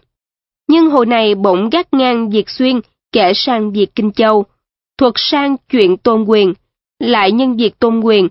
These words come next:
mà nói sang việc Tào Tháo. Vì A Đậu là vị hoàng đế Tây Thục trải hơn bốn mươi năm, nên việc lấy Tây Xuyên làm điểm đại quan của họ Lưu.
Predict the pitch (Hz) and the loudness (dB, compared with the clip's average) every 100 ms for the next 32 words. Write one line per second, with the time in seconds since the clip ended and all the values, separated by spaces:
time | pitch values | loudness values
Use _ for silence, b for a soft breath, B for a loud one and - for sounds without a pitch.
0 | - _ - 233 220 254 - 285 247 208 | -6 _ -4 -2 0 -2 -2 -4 -4 -2
1 | 196 - 180 - 214 208 294 359 _ _ | -4 -2 -4 -4 -2 0 -2 -4 _ _
2 | _ _ _ _ 233 269 269 240 196 196 | _ _ _ _ -2 0 0 0 4 2
3 | 269 - 247 240 226 214 196 185 190 208 | 0 -8 -6 -2 0 0 -2 -2 -2 0
4 | 196 190 220 294 240 - 226 - _ _ | -2 -2 -4 -2 -4 0 -2 -2 _ _
5 | - 175 208 233 220 214 196 208 247 359 | -2 -2 -2 -2 -2 -2 0 0 0 0
6 | 285 240 233 196 _ _ _ _ 294 320 | 0 0 -2 -6 _ _ _ _ 0 2
7 | 294 262 214 214 220 302 285 226 254 240 | 2 0 -2 -2 -2 -2 -2 -2 -2 -2
8 | 233 220 220 185 180 180 202 247 208 175 | 0 -2 -2 -2 0 0 0 -2 -2 -2
9 | 220 220 202 240 240 180 202 214 | -2 -2 -4 -4 -2 0 2 0